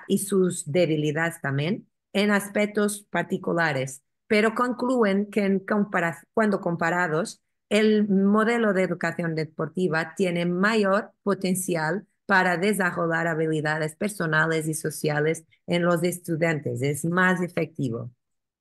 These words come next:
Cuando los estudios comparan la influencia de ambos los, el modelos de enseñanza en los resultados de aprendizaje de los alumnos, se observa que, aunque ambos enfoques muestren mejoras,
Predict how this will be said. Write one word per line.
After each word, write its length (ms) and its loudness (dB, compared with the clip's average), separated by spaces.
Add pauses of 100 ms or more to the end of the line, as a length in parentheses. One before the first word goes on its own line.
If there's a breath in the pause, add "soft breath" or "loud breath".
(120)
Cuando 320 6
los 200 4
estudios 800 2 (120)
comparan 680 4
la 140 4
influencia 580 2
de 260 0
ambos 440 4
los, 260 2 (100)
el 200 4
modelos 680 0 (220)
de 120 4
enseñanza 840 2
en 200 2
los 220 4
resultados 680 0
de 60 2
aprendizaje 760 -2
de 120 -2
los 200 -2
alumnos, 540 0 (140)
se 240 0
observa 640 2
que, 480 4
aunque 680 2 (140)
ambos 480 4
enfoques 600 0
muestren 480 0
mejoras, 720 0